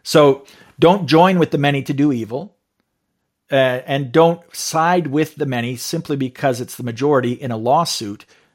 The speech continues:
so as to pervert justice. But, on the other hand,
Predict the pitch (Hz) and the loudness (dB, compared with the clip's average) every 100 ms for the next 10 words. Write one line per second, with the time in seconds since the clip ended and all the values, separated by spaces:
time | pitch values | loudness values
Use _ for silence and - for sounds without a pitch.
0 | _ - 123 113 - 113 120 104 92 127 | _ -4 -2 -2 -6 -8 -8 -8 -4 -2
1 | 156 - 101 - - _ _ _ _ _ | -2 -4 -14 -16 -20 _ _ _ _ _
2 | _ _ _ 175 262 175 233 - - 156 | _ _ _ 2 4 4 0 -6 -6 -2
3 | 156 254 381 226 127 113 147 | 0 0 0 -4 -6 -8 -12